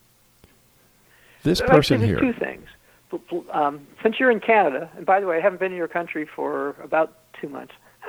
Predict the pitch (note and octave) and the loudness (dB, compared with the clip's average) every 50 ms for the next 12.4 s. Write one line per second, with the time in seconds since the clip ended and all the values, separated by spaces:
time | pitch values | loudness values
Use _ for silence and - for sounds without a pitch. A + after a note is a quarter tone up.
0 | G4+ F4+ G4+ G4 - - - - - - E3 E3+ E3+ C#3+ - - E3 D3 D3+ - | -2 0 0 0 0 -4 -12 -6 0 2 2 2 2 0 -6 -10 -10 -10 -10 -8
1 | D3 D3 C#3+ - - D3+ D3+ D3 C3+ - D3+ C3+ - - C#3 - C3+ C3 C3+ - | -8 -8 -8 -8 -8 -4 -4 -4 -4 -4 -6 -8 -8 -10 -14 -14 -14 -16 -18 -18
2 | _ _ _ _ - - _ _ _ _ _ - E3+ D#3 D#3 - - - _ _ | _ _ _ _ -20 -20 _ _ _ _ _ 2 4 4 4 2 -2 -14 _ _
3 | _ _ _ _ - - F3+ F#3+ G3+ G3 F3+ G#3+ A#3+ - - D4 B3+ G3+ - - | _ _ _ _ -2 0 0 2 2 4 4 4 2 2 0 0 0 0 0 2
4 | G3 A#3+ B3 C4+ - - - C#3+ C#3 C#3 C#3 - - E3 E3 D#3+ D#3+ D#3 D3 D3 | 2 2 2 0 -2 -4 -6 -4 -6 -6 -8 -8 -6 -4 -4 -4 -4 -6 -8 -10
5 | - - _ - - F3+ G3+ A3 B3+ A3+ G#3 A2 - - - _ - - - F#3+ | -12 -16 _ -2 2 4 4 4 4 2 0 0 -4 -4 -6 _ -20 -14 -10 -8
6 | A3+ G#3+ - - - - - _ _ - - - D#2+ D#2 F2 F#2+ A#2 A#2 - - | -10 -8 -10 -12 -14 -14 -16 _ _ -12 -10 -10 -8 -6 -6 -6 -6 -6 -8 -10
7 | - - - - - - _ _ _ _ _ _ _ _ _ _ _ - F3+ E3+ | -12 -12 -12 -18 -20 -20 _ _ _ _ _ _ _ _ _ _ _ -6 -4 -2
8 | E3+ E3 E3 E3+ E3 E3 - - - _ - E3+ C#3+ - G3+ A3 B3 B3+ F3+ D#3+ | -2 -2 -2 -2 -4 -6 -10 -18 -20 _ -12 -10 -6 0 2 4 4 4 2 0
9 | F#3 G#3+ G3 - _ _ _ _ _ _ _ _ _ - - G#3+ A3+ G#3+ - - | -2 -2 -6 -10 _ _ _ _ _ _ _ _ _ -4 -2 -2 -2 -2 -2 -2
10 | E3 D3 D3+ D#3+ - D#3 C#3+ - F3+ F3+ - - - F3+ E3 D#3+ - - D#3 D#3 | -2 0 0 0 0 -2 -2 -2 -2 -4 -4 -4 -4 -4 -4 -4 -4 -4 -6 -6
11 | D3+ D#3 - - _ _ _ _ _ _ _ _ _ - E3 D3+ E3 - - _ | -6 -10 -14 -18 _ _ _ _ _ _ _ _ _ -14 -14 -12 -14 -16 -20 _
12 | - D3+ C#3+ D3 C#3+ C#3 C3+ C3+ | -10 -8 -6 -6 -6 -6 -8 -10